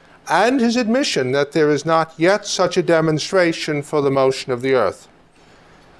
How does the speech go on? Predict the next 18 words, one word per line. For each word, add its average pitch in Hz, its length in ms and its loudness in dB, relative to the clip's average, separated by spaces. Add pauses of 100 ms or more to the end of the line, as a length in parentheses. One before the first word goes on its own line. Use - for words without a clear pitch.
(100)
The 151 100 -6
passage 196 500 2
also 190 320 4
reaffirms 180 680 2
a 160 60 -4
key 190 220 -2
principle 185 560 0
Galileo 160 600 2
set 156 320 -4
forth 170 500 2
in 160 100 0
his 151 160 0
letter 147 240 2
to 147 140 -8
the 139 80 0
Grand 139 300 0
Duchess 131 320 -2
Christina, 160 580 -2